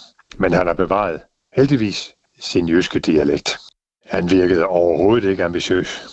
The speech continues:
og brugte ikke sine albuer, så vidt jeg ved,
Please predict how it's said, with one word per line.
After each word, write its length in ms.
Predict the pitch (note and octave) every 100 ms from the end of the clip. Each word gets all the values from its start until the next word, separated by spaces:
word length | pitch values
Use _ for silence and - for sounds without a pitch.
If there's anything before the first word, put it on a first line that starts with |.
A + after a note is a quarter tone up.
| - -
og 340 | - F2 D#2+ - - -
brugte 320 | F#2+ F#2+ G2+
ikke 140 | F#2+
sine 280 | - G2+ E2+
albuer, 460 | D#2 F2 - F#2 D#2+
så 200 | - F#2
vidt 200 | E2 E2
jeg 100 | F2
ved, 180 | E2+